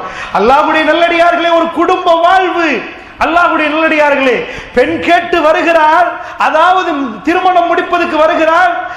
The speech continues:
தன்னுடைய வாழ்க்கையிலே காஃபிராக இருந்து கொண்டு ஒரு முஸ்லிம் பெண்ணை கேட்கிறார். அந்த அம்மா சரி என்று சொன்னார்கள். பிறகு குடும்ப வாழ்க்கை எப்படி மாறியது,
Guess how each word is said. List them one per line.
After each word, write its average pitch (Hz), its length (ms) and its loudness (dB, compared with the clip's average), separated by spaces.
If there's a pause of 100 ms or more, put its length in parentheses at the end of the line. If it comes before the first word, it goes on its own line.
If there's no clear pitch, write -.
(120)
தன்னுடைய 320 320 0
வாழ்க்கையிலே 339 680 0
காஃபிராக 349 720 0
இருந்து 339 360 -2
கொண்டு 359 220 -2
ஒரு 320 120 2
முஸ்லிம் 330 420 -2
பெண்ணை 320 300 0
கேட்கிறார். 269 720 0 (240)
அந்த 285 260 0
அம்மா 370 340 2
சரி 370 300 0
என்று 392 220 -2
சொன்னார்கள். 339 600 0 (300)
பிறகு 311 360 0
குடும்ப 339 440 0
வாழ்க்கை 320 440 0
எப்படி 294 360 0
மாறியது, 269 880 0